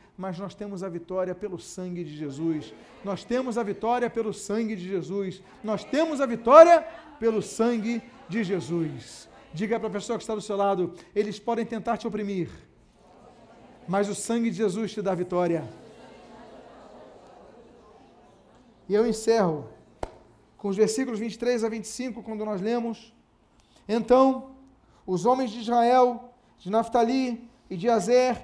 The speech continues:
e de todo Manassés foram convocados e perseguiram os inimigos, os midianitas. Gideão enviou mensageiros a todas as montanhas de Efraim, dizendo: "Descei de encontro aos midianitas e impedi-lhes a passagem pelas águas do Jordão até Bet-Bará."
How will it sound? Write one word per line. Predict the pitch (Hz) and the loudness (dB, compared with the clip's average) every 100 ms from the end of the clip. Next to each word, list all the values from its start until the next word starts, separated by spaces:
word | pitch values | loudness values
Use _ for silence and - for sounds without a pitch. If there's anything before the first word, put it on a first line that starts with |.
| - - | -16 -8
e | 220 | -4
de | 226 | -4
todo | 233 262 269 262 | 2 8 8 8
Manassés | 262 240 - 240 247 - | 2 2 2 2 0 0
foram | 247 | -4
convocados | 233 226 226 220 254 254 226 233 | -2 0 0 4 4 4 0 -6
e | |
perseguiram | 233 - 220 233 226 | -4 -2 -4 -4 -6
os | 202 | -4
inimigos, | 214 196 214 185 | -6 -6 -4 -6
os | |
midianitas. | 202 208 220 233 - 160 - - _ _ - - - | -4 0 0 0 -4 -10 -12 -20 _ _ -20 -20 -6
Gideão | 233 226 285 277 | 0 4 4 4
enviou | 240 277 | 4 4
mensageiros | 277 254 262 220 277 254 | 4 0 0 0 -2 -2
a | 247 | -2
todas | 247 294 | 0 -2
as | 254 262 | 0 -2
montanhas | 233 269 254 | 0 -2 0
de | |
Efraim, | 254 254 247 269 247 | 0 0 0 -2 -4
dizendo: | 226 208 269 247 190 - - - - | -6 0 2 2 0 -4 -18 -20 -6
"Descei | 165 247 220 - 262 277 | 4 6 4 2 2 2
de | 208 262 | -2 -6
encontro | 220 254 277 269 | -2 4 4 2
aos | 233 | -4
midianitas | 240 233 262 277 233 | -2 -2 -2 -2 -4
e | 254 | -4
impedi-lhes | 247 247 208 254 285 262 | -6 -4 -2 -2 -2 0
a | 254 | 0
passagem | 247 208 - 262 233 | 2 0 2 0 0
pelas | 247 214 185 | 0 0 0
águas | 254 254 | -2 0
do | 220 | 0
Jordão | 202 254 | 0 2
até | 247 247 | 0 0
Bet-Bará." | 226 226 214 214 226 208 | 0 0 2 4 6 4